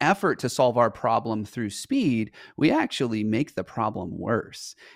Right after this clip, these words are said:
and we keep the problem going because we don't really get to know who these people are.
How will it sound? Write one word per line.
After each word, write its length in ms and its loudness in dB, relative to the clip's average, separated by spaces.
and 100 -4
we 60 0
keep 200 -6
the 80 0
problem 360 0
going 320 0
because 260 -2
we 80 -2
don't 240 0
really 260 0
get 200 -2
to 100 -2
know 320 2
who 140 0
these 220 -2
people 340 -2
are. 380 -2